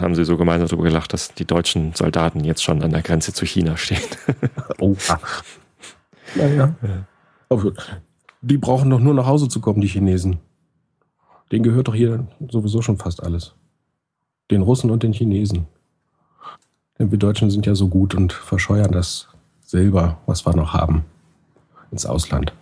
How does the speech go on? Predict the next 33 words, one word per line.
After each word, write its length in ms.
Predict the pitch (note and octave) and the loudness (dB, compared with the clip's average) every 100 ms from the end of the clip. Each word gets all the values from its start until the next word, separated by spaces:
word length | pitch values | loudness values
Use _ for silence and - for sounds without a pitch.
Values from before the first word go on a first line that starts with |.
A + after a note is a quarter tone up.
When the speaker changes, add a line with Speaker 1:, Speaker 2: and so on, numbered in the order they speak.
| - | -2
Speaker 2:
<laughs> 240 | - - B2 - _ _ _ _ _ _ _ _ _ _ - | -2 0 -6 -6 _ _ _ _ _ _ _ _ _ _ -14
Speaker 1:
Tja. 180 | - E2 E2 - - _ _ _ _ - | -8 -8 -8 -14 -20 _ _ _ _ -2
Speaker 2:
Also 140 | F2+ | -2
ich 80 | - | 0
weiß, 160 | E3+ | 0
dass 160 | D3 - | -2 0
wir 100 | B2+ | 0
bei 100 | A#2+ | 2
uns 220 | C3 D#3+ | 0 0
in 180 | C3+ B2+ | 2 2
eine, 360 | C#3 D#3 F3 - | 2 2 2 2
eine 200 | E3 D3 | 2 4
der 160 | C3+ | 2
größten 500 | B2+ A#2+ F3+ - D3 | 2 2 2 2 0
Straßen 460 | - - D3 D3 C#3+ | 0 -2 0 2 2
in 60 | |
Hannover, 480 | C3 B2 C3 C3+ A#2+ - - - - - - - | 2 2 2 2 -2 -4 -20 -20 -20 -12 -12 -6
äh, 60 | A2+ | -4
weiß 400 | G#2+ G#2+ A2+ B2 | -4 0 0 0
ich, 100 | A2+ | -2
dass 200 | G#2+ - | -4 -2
die 140 | G#2+ | -6
komplett 680 | - - G#2+ - C#3 E3 - | -4 -2 -2 0 0 0 0
mal, 420 | B2 B2+ C#3 C3+ - _ _ _ G#2+ | 2 2 2 0 -4 _ _ _ -2
äh, 260 | A2 A2+ - | 0 -2 0
in 140 | G#2 | 0
amerikanischer 800 | F#2+ F#2 G2 G#2 B2+ F#3 F3 E3+ | 0 -2 -2 0 0 0 2 2
Hand 260 | D#3 E3 E3 | 2 0 0
war, 300 | F3+ F#3+ E3+ | -4 -4 -8
also 220 | - G2 | -8 -4
die 140 | G2 G#2 | 0 0
Immobilien 520 | G2 F2 G2+ C3 D3 | 0 2 2 2 2
da. 240 | C#3+ D#3 | 2 0